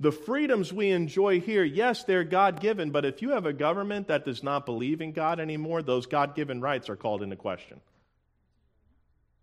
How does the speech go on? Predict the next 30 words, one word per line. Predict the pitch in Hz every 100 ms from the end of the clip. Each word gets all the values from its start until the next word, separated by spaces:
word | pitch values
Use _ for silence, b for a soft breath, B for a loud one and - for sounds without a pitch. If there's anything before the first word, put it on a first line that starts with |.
| _ _ _ _ _ _
And | 135 151
I'm | 180
not | 190 185
here | 180 180 185 180
to | 156
take | - 170 165
the | 160
battering | 139 147 156 160 160
ram | 160 160 160 156
and | 127 117
just | 127 120 107
beat | 139 147
America | 147 156 151 156
to | 151
death. | 156 135 117 127
That's | 120 - -
not | 131 139 151
my | 151 139
intention | 135 165 156 151 123
today. | 120 113 113
My | 120 127
intention | 127 165 170 170 135
is | 120 -
to | 127
remind | 120 120 131 151 160 151
you | 143 135
who | 143 139 131
we | 127 120
really | 113 123 117 117 120
are. | 107 101 92